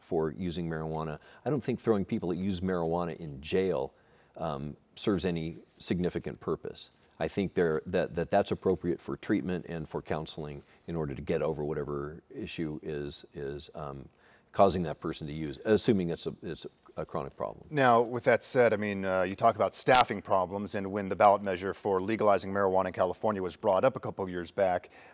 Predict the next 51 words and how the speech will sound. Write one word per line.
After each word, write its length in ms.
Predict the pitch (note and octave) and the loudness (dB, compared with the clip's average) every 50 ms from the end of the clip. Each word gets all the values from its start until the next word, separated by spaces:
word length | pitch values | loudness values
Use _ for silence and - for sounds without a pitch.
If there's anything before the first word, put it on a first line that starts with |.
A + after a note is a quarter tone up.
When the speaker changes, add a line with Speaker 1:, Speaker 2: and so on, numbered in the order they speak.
| - - | -8 -4
Speaker 2:
uh, 240 | G#2 F#2+ F#2 G2 | 0 2 4 4
one 280 | G2 G2 G#2 A2+ A#2+ A#2 | 4 2 2 2 2 2
of 140 | A2 G2 F#2 | 0 -2 -2
the 200 | A2 G#2+ G#2+ G#2 | -2 -2 -2 -2
concerns 640 | - - A2+ G#2 - - - - C3+ G2+ G2+ F#3+ - | -4 -4 -4 -2 0 2 4 4 6 6 4 4 2
from 160 | - B2 A2+ | 0 -2 -2
law 160 | G#2+ G#2 F#2+ | 0 0 -2
enforcement 500 | F#2 F#2 - - A2 G#2+ G2+ - A2 F2 | -2 -4 -6 -4 -4 -4 -4 -4 -10 -14
was 140 | A2+ G#2 F#2+ | -12 -12 -12
the 80 | F2 - | -12 -10
fact 320 | - - G#2 F#2+ - - | -4 -4 -4 -4 -4 -6
of 80 | F#2+ F2+ | -10 -12
enforcing 560 | F#2 E2+ - - D3 D#3+ D3+ - - G#2 E2+ | -12 -12 -6 0 2 2 2 2 0 -10 -10
it. 120 | D2 - _ _ _ _ _ _ _ | -12 -14 _ _ _ _ _ _ _
How 280 | - - C3 C#3 C#3+ | -2 4 6 8 8
are 60 | C#3 C#3 | 8 6
you 100 | B2+ A#2+ | 2 0
gonna 200 | A#2+ A#2+ A2+ A2 | -2 -2 -2 -2
really 500 | G#2 G#2 A#2 A#2+ A#2+ A#2 A#2 A2+ A2 G#2+ | -2 -2 0 0 2 2 0 -2 -2 -6
enforce 580 | G#2 F#2+ - - - B2+ B2+ B2+ A#2+ - - | -10 -12 -12 -8 -2 0 2 2 0 0 -4
this 420 | - - G2 F2 E2+ - - - - - - _ - | -10 -6 -4 -4 -4 -4 -6 -10 -12 -14 -20 _ -14
as 100 | A#2+ - | -8 -2
far 140 | A#2+ G#2 | -2 0
as 100 | G2+ F#2 | 0 -2
how 200 | - - C3+ C3+ | -2 0 0 2
much 220 | B2+ A#2+ A2+ - - | 2 2 -2 -2 -4
people 260 | - G#2+ - G#2+ F#2+ | -8 -6 -4 -6 -6
have, 340 | F#2 G#2 G2+ F#2+ F#2 E2+ F2 | -4 -4 -4 -4 -4 -4 -2
where 160 | G#2+ A#2 A#2 | -2 0 0
they're 120 | F#2+ G#2+ G2+ | 0 -2 -4
smoking 480 | - - A2+ A2+ G#2+ F#2 - F#2+ E2+ | -6 -4 -4 -2 -2 -4 -4 -8 -8
it? 180 | D#2+ E2+ E2 - _ _ - - _ - | -8 -8 -8 -10 _ _ -20 -20 _ -8
Uh, 340 | - G2 G2 G2+ G2+ G2+ G2+ G2+ | -4 0 2 2 2 2 0 -2
that 180 | A2+ A#2 A2+ A2+ | 0 4 4 6
would 160 | A#2 G2+ F#2+ | 6 4 2
be 100 | F2+ G2 | 0 -2
a 40 | F2 | -4
concern, 380 | - G2 E2+ - - D#2 D2 D#2+ | -4 -6 -12 -12 -12 -12 -10 -8
yeah? 180 | E2+ F#2 G2 - - _ - | -8 -8 -8 -10 -12 _ 4
Speaker 1:
Well, 120 | F#3 D#3+ C#3+ | 6 8 8
there's 220 | C#3 C3+ C3 - | 8 8 6 8
that, 240 | - F#2+ G2 G2+ - | 8 10 10 8 8
and 160 | G#2+ G#2 G#2+ | 4 2 2
then 80 | G#2+ G#2 | 2 2
there's 160 | G#2 G2 G2 | 2 4 6
also 240 | G#2 G#2 - - F#2+ | 4 4 4 4 0
the 60 | F#2 | 0
conflict 400 | - - F#2 F2+ - G2+ F2+ - | 2 0 -2 -2 -2 -4 -4 -2
with 120 | - - - | -2 -2 2
federal 320 | - F#2+ F#2 F2 D#2 D2 | 2 2 4 2 0 0
law. 280 | D2+ F#2 G#2 - - | 0 0 -2 -2 -4